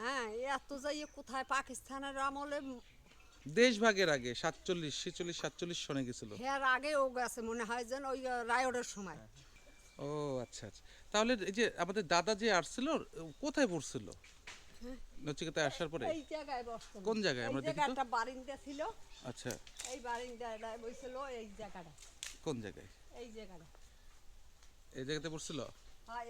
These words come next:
Speaker 1: এই জায়গায় বারিন্দাটা আসলো, এই বারিন্দাটায় বসছিল। সেই সময় তো গড্ডা আসলো একদমই।
Speaker 2: ও, এটা একটু ই ছিল।
Speaker 1: হুম।
Speaker 2: আর তখন কথা
Speaker 1: হ্যাঁ।
Speaker 2: বলছিল তো আপনাদের সাথে?
Speaker 1: হ্যাঁ?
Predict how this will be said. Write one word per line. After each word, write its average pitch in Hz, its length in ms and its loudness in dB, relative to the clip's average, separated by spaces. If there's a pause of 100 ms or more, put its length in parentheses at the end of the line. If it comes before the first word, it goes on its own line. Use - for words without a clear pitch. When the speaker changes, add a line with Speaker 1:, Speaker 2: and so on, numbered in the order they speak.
Speaker 1:
এই 262 160 -8
জায়গায় 240 300 -6
বারিন্দাটা 240 640 -4
আসলো, 302 240 -6 (200)
এই 233 60 -12
বারিন্দাটায় 214 580 -12
বসছিল। 247 420 -14 (580)
সেই 220 160 -10
সময় 233 280 -6
তো 226 60 -8
গড্ডা 202 340 -8 (100)
আসলো 202 240 -12
একদমই। 185 420 -12 (380)
Speaker 2:
ও, - 0 - (340)
এটা 127 180 -8
একটু 156 200 -8 (120)
ই - 100 -6
ছিল। 123 120 -4
Speaker 1:
হুম। 120 120 0
Speaker 2:
আর 160 80 2 (300)
তখন 196 180 0 (120)
কথা 180 140 2
Speaker 1:
হ্যাঁ। 240 100 6
Speaker 2:
বলছিল 233 320 2
তো 170 120 -2
আপনাদের 143 260 -4 (120)
সাথে? - 220 -8 (280)
Speaker 1:
হ্যাঁ? 247 200 -6